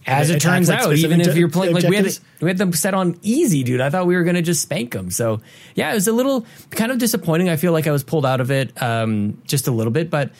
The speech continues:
Speaker 1: game looks pretty cool. And, um, yeah, it's just, there's so many games right now. I feel like I wanna jump into Fallout, uh, Fallout New Vegas, but it doesn't have
Speaker 2: Mm-hmm.
Speaker 1: the F P S boost, and I'm sure that that's coming very soon.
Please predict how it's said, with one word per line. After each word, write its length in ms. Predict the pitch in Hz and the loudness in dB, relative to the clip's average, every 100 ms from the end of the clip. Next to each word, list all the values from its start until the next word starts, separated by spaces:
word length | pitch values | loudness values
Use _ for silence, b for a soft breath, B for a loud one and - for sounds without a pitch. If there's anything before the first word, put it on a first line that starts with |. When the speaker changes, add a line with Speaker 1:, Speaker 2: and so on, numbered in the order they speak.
| B B | B B
Speaker 1:
game 200 | 143 208 | -2 2
looks 160 | 220 196 | 2 0
pretty 200 | - 202 | 0 -2
cool. 440 | 170 160 165 185 | 0 2 2 2
And, 480 | 151 147 151 151 139 147 | 0 0 2 0 -2 -4
um, 500 | 131 127 120 123 110 | -2 -2 -2 -4 -4
yeah, 200 | 165 190 | -2 -2
it's 120 | 120 117 | 0 -2
just, 160 | 143 | -2
there's 160 | 151 - | -2 -2
so 240 | - 160 | 0 0
many 180 | 151 151 | 2 0
games 300 | 135 135 123 | 0 0 -2
right 140 | 110 | -4
now. 200 | 82 92 87 | -4 -8 -4
I 120 | 127 | -4
feel 540 | 156 180 190 190 175 B B B | 0 0 2 0 -2 B B B
like 240 | 143 135 131 | -2 0 0
I 100 | 127 | 0
wanna 380 | 123 123 139 127 | 0 2 0 0
jump 240 | 139 120 | 0 0
into 680 | 131 131 - 123 120 117 113 | 0 -2 0 0 2 0 -2
Fallout, 680 | - 127 120 123 120 117 110 | -4 -2 0 2 2 0 0
uh, 280 | 110 98 95 - | -4 -4 -6 -4
Fallout 260 | 143 135 | -2 0
New 100 | 120 | -2
Vegas, 540 | 110 123 131 170 - - - | -2 -2 0 -2 -2 -8 -10
but 260 | 127 117 110 | -6 -4 -2
it 80 | |
doesn't 220 | 110 165 190 | 0 2 2
have 80 | |
Speaker 2:
Mm-hmm. 40 | 175 | 2
Speaker 1:
the 100 | 170 | 0
F 100 | 165 | 0
P 140 | 151 | -2
S 100 | 156 | -2
boost, 280 | 147 175 170 | 0 0 0
and 80 | 135 | -2
I'm 100 | 113 | -2
sure 260 | 110 - 160 | -2 0 0
that 140 | 165 | 0
that's 240 | 143 127 - | -2 -4 -4
coming 300 | 147 110 107 | -4 -2 -2
very 180 | 107 | -2
soon. 400 | 104 - 123 123 | -2 -2 -2 -4